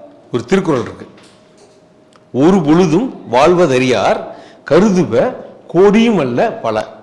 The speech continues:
அப்படின்னா என்னன்னு கேட்டீங்கன்னா, வாழ்க்கைனா, வாழ்வுனா என்னன்னு தெரியாது,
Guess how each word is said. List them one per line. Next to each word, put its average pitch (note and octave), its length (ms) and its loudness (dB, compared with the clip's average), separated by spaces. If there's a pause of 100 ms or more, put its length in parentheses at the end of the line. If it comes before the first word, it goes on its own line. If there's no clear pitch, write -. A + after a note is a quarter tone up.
(120)
அப்படின்னா C#3+ 220 -2
என்னன்னு D3+ 300 -2
கேட்டீங்கன்னா, G2+ 360 -10 (880)
வாழ்க்கைனா, D3+ 560 0 (140)
வாழ்வுனா D3+ 500 2
என்னன்னு D3+ 320 0
தெரியாது, C3+ 540 0